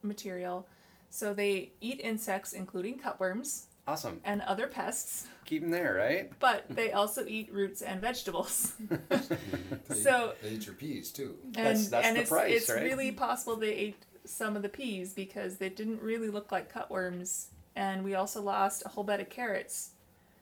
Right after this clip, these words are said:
Speaker 1: and we couldn't figure out why we lost that whole bed of carrots. Maybe it
Speaker 2: Mm.
Speaker 1: was the, the gof-, the,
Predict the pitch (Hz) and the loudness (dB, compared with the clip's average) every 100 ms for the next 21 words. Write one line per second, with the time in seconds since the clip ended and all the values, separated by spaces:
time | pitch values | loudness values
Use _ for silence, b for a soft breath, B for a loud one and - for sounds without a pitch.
0 | b b - - 190 190 190 196 202 - | b b -6 0 0 0 -2 -4 -6 -2
1 | 196 190 196 190 185 185 185 190 - _ | 0 0 2 2 2 0 -2 -6 -14 _
2 | - 202 196 208 190 - 208 208 190 202 | -6 -4 -2 -4 -6 -8 -6 -6 -6 -6
3 | 214 196 196 - - 185 196 202 196 190 | -8 -8 -8 -10 -8 -4 -2 -2 -4 -4
4 | 202 190 185 190 190 190 196 202 _ _ | -6 -6 -6 -6 -6 -6 -8 -12 _ _
5 | _ - 196 190 190 190 - 196 185 180 | _ -14 -10 -8 -8 -10 -8 -6 -4 -6